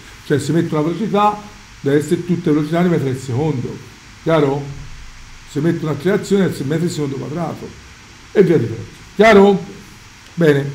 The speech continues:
Altro punto fondamentale. Tutto quello che scrivevo era riferito a un punto.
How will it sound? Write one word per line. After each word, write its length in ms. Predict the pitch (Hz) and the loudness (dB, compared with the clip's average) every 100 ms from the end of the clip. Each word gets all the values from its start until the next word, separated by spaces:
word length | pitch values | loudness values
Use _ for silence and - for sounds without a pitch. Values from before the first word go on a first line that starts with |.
| - - - - - - - - - | -12 -18 -20 -20 -20 -20 -20 -20 0
Altro 300 | 233 285 247 | 2 4 4
punto 280 | 202 269 202 | 2 2 2
fondamentale. 1120 | 160 180 165 165 170 - 147 117 113 113 - - - - - - - - | 2 0 0 0 -2 -2 -2 -2 -4 -10 -14 -20 -20 -20 -20 -20 -20 4
Tutto 320 | 262 269 196 | 4 8 8
quello 240 | 196 196 | 10 8
che 120 | 165 - | 6 2
scrivevo 480 | 185 165 180 175 | 2 6 6 6
era 140 | 156 180 | 4 2
riferito 400 | 147 143 185 143 | 0 0 0 0
a 40 | |
un 120 | 135 123 | -4 -4
punto. 560 | 185 214 170 - 143 | 0 2 2 -2 -6